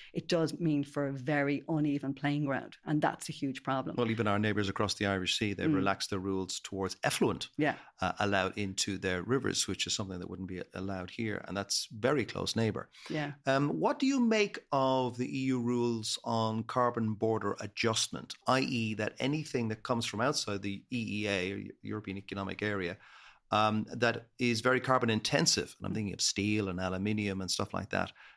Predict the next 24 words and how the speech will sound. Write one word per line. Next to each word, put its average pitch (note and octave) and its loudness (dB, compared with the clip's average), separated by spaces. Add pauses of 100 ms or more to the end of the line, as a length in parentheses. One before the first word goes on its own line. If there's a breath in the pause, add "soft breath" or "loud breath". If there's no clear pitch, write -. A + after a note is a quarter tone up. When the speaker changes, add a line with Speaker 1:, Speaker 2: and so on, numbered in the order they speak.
(140)
Speaker 2:
that A2+ 0
they D#3 6
would D3 4
have D3 -2
to - -14
pay D3 -4
a D#3 -6
tax - -14 (100)
Speaker 1:
Mm. - -2
Speaker 2:
coming C3 0
into F3 2
here, F#2 -2
so A2+ -2
that G#2+ 0 (300)
countries C3+ 0
like D3+ 4
China, E3 4
for - 0
example, G#2+ 0
and C4 2
other, A1 0 (160)
uh, D#3 -2
Speaker 1:
Mm. D#3 0
Speaker 2:
countries - -8